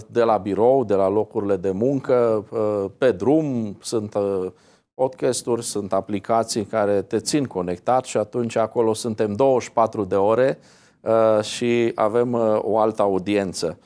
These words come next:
sau, uh, alți urmăritori, aș zice.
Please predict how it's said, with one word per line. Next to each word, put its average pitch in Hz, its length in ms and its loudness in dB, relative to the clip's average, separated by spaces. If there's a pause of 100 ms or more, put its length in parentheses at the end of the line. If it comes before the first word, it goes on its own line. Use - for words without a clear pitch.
(360)
sau, 101 480 2
uh, 95 80 0
alți 117 340 2
urmăritori, 107 720 2
aș 78 140 -4
zice. 85 420 -8